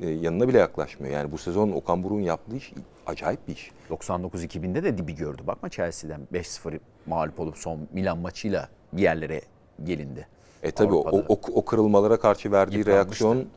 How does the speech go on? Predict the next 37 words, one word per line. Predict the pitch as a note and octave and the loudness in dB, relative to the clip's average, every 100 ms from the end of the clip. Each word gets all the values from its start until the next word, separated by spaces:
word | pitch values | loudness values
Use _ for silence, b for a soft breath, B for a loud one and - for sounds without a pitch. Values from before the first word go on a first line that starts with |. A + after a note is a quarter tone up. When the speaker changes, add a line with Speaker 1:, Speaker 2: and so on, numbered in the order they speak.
| b b | b b
Speaker 1:
özel | - F#2 C3 | 0 4 4
işte | - F2 | 2 -4
bu | F2+ | 0
sezonda | G#2+ G#2+ D3+ A#2 C#3+ - - - | 2 6 6 4 2 -2 -16 -10
yani | - D2 - - B B - - | -8 -8 -12 -20 B B -20 -2
Avrupa'da | D2+ F2+ F#2 F#2+ | 4 4 4 6
yoktu | G2+ - G#2+ | 6 6 6
ama | D3+ D3 F#3 - - - | 6 4 2 -4 -14 -14
işte | - - D#2+ | -12 -8 -6
ligde | E2+ - B2+ C#3+ - - b b b | -6 4 8 10 8 0 b b b
Beşiktaş | D#2+ F#2+ - - F#2+ | -2 -2 2 2 2
karşısında | - G2 - G#2+ G#2 F#2+ | 4 2 2 -2 2 4
bence | F#2 F#2+ G#2+ A2 - | 4 4 0 0 0
çok | G#2+ | 4
ağır | D#2 G#2 D#3+ | 8 8 8
bir | |
mağlubiyetti | C3+ G2 E2 D#2 - D#2+ | 6 6 4 0 0 0
o | |
Speaker 2:
O | D2+ | 2
çok | E2+ | 4
Speaker 1:
oyun | G2 | 4
olarak. | F#2 D#2+ - | 6 4 2
Speaker 2:
stres | - - - - | -2 -8 -8 -4
Speaker 1:
Bu | |
sezon | A2+ A#2 B2 A#2 | 0 4 4 6
belki | A#2 F2 | 6 6
de | B2 | 4
Speaker 2:
yarattı. | |
Speaker 1:
Galatasaray'ın, | B2 B2+ C3 C3 B2+ C3 - - | 6 4 2 2 2 0 -6 -4
e, | F#2+ F#2 G2 | 0 2 0
ezildiği, | F#2 G2 G#2 B2+ | 0 0 4 4
mahkum | G2 - C3 | 4 0 -4
olduğu | A#2+ A2+ B2 C3+ - B B - | -2 -2 0 -2 -4 B B -4
tek | - | -2
maç | D3 - | -2 2
olabilir | A#2+ A#2+ C3 | 2 2 2
o. | G2 | -2